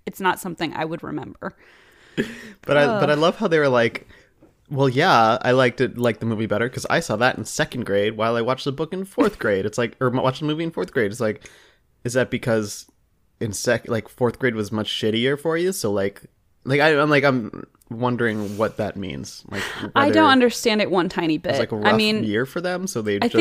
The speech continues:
Speaker 1: think
Speaker 2: were like
Speaker 1: <clears throat> they're saying they read the book in fourth grade, which
Speaker 2: Mm-hmm.
Speaker 1: oh yeah, I see what you're saying. So maybe, maybe it was just a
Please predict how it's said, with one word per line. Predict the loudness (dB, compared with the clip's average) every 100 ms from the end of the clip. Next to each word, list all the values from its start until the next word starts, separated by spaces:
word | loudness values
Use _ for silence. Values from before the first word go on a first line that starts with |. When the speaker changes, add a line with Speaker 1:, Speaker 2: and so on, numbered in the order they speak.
| 4
Speaker 1:
think |
Speaker 2:
were | 2 -2
like | -2 -4 -8 -16
Speaker 1:
<clears throat> | -4
they're | 0 2 2
saying | 4 4 4
they | 4
read | 2 0
the |
book | 0 -2
in | -2 -4
fourth | -2 -2 -4
grade, | -4 -2 -2 -4
which | -4 -4 -4 -6
Speaker 2:
Mm-hmm. | -8 -10 -14 _
Speaker 1:
oh | 0 4
yeah, | 4
I | 4
see | 2 0
what |
you're | -2
saying. | -4 -4 -4
So | -4 -2
maybe, | 0 0 -2 -2
maybe | -2 0
it | 0
was | -2
just | -8
a | -12